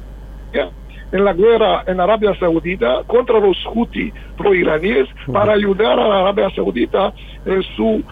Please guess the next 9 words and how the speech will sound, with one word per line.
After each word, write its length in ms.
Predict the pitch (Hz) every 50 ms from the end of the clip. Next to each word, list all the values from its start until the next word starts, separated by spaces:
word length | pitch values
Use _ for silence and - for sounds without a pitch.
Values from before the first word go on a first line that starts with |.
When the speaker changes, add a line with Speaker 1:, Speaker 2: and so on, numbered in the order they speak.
| - - - -
Speaker 1:
situación 600 | - - 190 - 220 202 196 175 - 233 240 233
de 120 | 214 202 190
debilidad, 600 | 160 190 180 180 208 214 214 208 254 262 220 - - - - - - - - - -
en 140 | 170 165
cuanto 360 | 156 170 202 220 220 202 208 190
el 80 | 165
presidente 580 | - 170 175 160 156 190 208 196 - - 160 160
Biden 480 | 151 185 196 208 208 196 196 196 202
decidió 580 | 175 170 165 - - 156 151 160 180 190 196 190